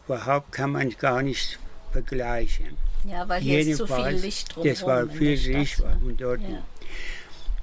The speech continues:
Speaker 1: Wir sind vierzehn Tage dort geschlafen und jetzt oftmals in der Nacht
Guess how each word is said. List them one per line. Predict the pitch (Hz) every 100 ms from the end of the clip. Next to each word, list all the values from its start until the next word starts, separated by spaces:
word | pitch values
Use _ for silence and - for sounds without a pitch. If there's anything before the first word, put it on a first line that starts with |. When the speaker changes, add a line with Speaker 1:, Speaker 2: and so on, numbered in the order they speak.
| - - - - - -
Speaker 1:
Wir | 143
sind | 131 170 196 -
vierzehn | 196 208 196 190
Tage | 156 170 175 175 - - - - -
dort | 139 160 -
geschlafen | - - 131 113 160 - 196 196 180 - - -
und | 147 135 123
jetzt | 147 170 160 - - -
oftmals | 208 208 - 147 - 123 110 127
in | 143 123
der | 127
Nacht | 117 123 156 143